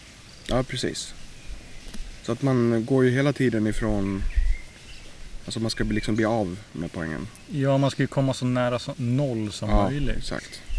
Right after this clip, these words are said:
Speaker 2: Och man, är det inte så att man typ blir, blir, är det inte extra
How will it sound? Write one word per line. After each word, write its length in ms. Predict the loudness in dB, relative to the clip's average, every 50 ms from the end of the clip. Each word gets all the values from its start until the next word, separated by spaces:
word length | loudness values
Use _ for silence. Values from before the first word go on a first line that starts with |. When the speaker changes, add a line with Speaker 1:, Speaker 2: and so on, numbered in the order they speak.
| 2 0 0 2 2 4 4 4 4
Speaker 2:
Och 180 | 6 6 6 6
man, 180 | 4 4 2 0 -2 -4 -8 -10 -12 -14 -14 -16 -12 -6
är 100 | -2 0
det 60 | 0
inte 160 | 0 0 -2 -2
så 80 | -2
att 100 | -2 -2
man 140 | -2 -4 -2
typ 200 | -4 -6 -6 -4
blir, 360 | -2 -2 -2 -2 -4 -6 -8 -10 -12 -12 -10 -8 -8 -8 -10 -14 -18 -20 -20 -20 -20 -20 -20 -20 -20 -20 -20 -20 -20 -20 -20 -20 -20 -20 -20 -20 -20 -20 -20 -20 -20 -20 -20 -18 -18 -18 -16 -16 -16 -16 -16 -16 -18 -18 -18 -12 -4
blir, 300 | -2 0 2 2 2 2
är 100 | 2 2
det 60 | 2
inte 140 | 2 0 -2
extra 800 | -4 -4 -4 -4 -4 -6 -8 -8 -8 -8 -6 -4 -2 -2 -2 -2